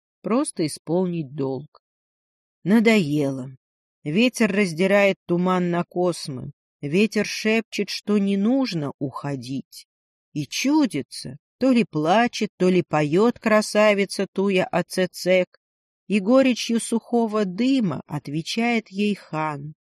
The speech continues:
И молчаливо вздрагивает земля под копытами призрачной стражи.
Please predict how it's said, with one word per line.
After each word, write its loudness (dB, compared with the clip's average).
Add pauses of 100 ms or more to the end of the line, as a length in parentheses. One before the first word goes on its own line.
(280)
И -2
молчаливо 2
вздрагивает 0
земля 0
под -6
копытами -2
призрачной -6
стражи. -8